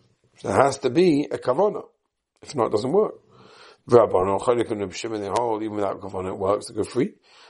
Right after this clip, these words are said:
However, check us out, what it was to do with it. Mi Boile, look at the Tanna that the Brisa says. Reb Lezer Omer Hareish, Oshid, Yudo Elomar, Shirosa. The Sime Uber Shemimaya, Pata.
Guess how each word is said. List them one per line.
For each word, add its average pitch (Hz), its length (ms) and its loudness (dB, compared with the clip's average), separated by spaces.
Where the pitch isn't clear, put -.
However, 143 280 2
check 151 180 -4
us 135 140 -6
out, 139 100 2
what 104 300 2
it 107 40 2
was 104 180 0
to 110 80 -18
do 113 120 -6
with 147 120 2
it. 247 180 0
Mi 117 120 -4
Boile, 180 440 2
look 160 120 -6
at 147 120 -2
the 135 40 -8
Tanna 139 240 -4
that - 20 -4
the 120 80 -4
Brisa 104 300 -4
says. 110 280 -18
Reb 110 180 -4
Lezer 170 240 8
Omer 175 200 6
Hareish, 160 540 2
Oshid, 147 420 -2
Yudo 170 400 4
Elomar, 160 380 2
Shirosa. 139 640 -6
The 123 400 8
Sime 190 680 2
Uber 170 540 6
Shemimaya, 110 720 0
Pata. - 360 -4